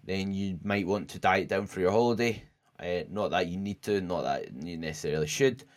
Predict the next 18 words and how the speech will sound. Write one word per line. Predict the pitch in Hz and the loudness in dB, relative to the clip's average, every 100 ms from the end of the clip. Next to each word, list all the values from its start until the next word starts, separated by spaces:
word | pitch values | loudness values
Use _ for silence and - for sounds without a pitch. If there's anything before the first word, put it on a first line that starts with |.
| _ _ | _ _
or | - 92 | -4 -2
it's | 82 | -2
the | 101 | -2
right | 92 | -2
thing | - 98 101 | 0 -2 -2
to | 98 | -4
gain | 92 92 | 0 0
as | 90 92 | -2 -6
much | - - | -6 -4
muscle | 92 90 | -4 -4
as | 90 | -2
possible, | 104 104 - 104 | 2 2 2 -2
but | 90 82 | 0 -2
everyone's | 90 87 - | -2 -8 -6
goals | 92 82 | -4 -2
are | |
different, | 90 113 - 127 123 - | 0 0 2 0 0 -6
so | - 85 | -2 -2